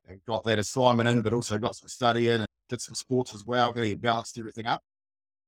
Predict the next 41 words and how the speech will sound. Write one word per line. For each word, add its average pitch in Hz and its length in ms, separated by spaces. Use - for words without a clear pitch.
It's, 98 140
uh, 101 160
a 110 120
good 104 200
example. 117 580
And 107 340
yeah, 151 300
anything 139 380
that 117 140
you've 113 180
built 143 280
in 127 80
the 117 60
past, 160 460
obviously 107 320
civil 123 280
engineering 120 500
is 101 200
building 110 240
infrastructure, 123 640
isn't 127 180
it? 98 160
So 107 240
if 92 140
you've, 101 140
if 107 140
you've 104 100
built 127 160
something 113 280
in 113 60
the 104 60
past, 143 380
it's 120 80
always 127 220
handy, 156 280
or 117 120
designed 131 420
something 139 260
in 135 80
the 131 80
past. 165 420